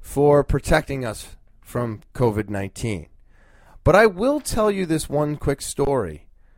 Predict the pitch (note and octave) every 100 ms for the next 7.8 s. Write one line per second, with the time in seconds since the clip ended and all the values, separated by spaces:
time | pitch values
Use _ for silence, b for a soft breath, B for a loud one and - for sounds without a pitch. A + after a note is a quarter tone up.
0 | _ _ - A2 B2 C#3+ C#3+ - - F3+
1 | G3+ F3+ C3 C3 - A#2+ A2 G2+ F#2 G2+
2 | F2 - G2 G#2 G2+ - - E3+ G#3 F#3
3 | F2+ - - _ _ _ _ _ _ _
4 | _ _ - A2+ G#2+ D3+ C#3+ F2 - A2+
5 | A2 G#2+ G2+ G#2 _ A#2 C#3+ E3+ E3+ D#3
6 | D3 C#3+ C3 A#2 - B2 C3 - G#2+ -
7 | G2 F#2 F#2 F#2+ G2 F#2 F#2+ F#2